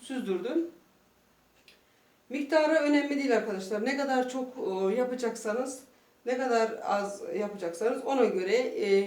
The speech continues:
yoğurdu üç kilo, beş kilo, on kilo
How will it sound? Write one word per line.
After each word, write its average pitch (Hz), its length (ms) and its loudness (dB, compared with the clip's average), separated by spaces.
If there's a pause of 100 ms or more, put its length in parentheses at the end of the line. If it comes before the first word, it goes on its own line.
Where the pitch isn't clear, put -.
(140)
yoğurdu 247 800 0
üç 262 240 -10
kilo, 202 280 0
beş 254 280 -2
kilo, 190 240 0
on 240 300 0
kilo 214 460 -4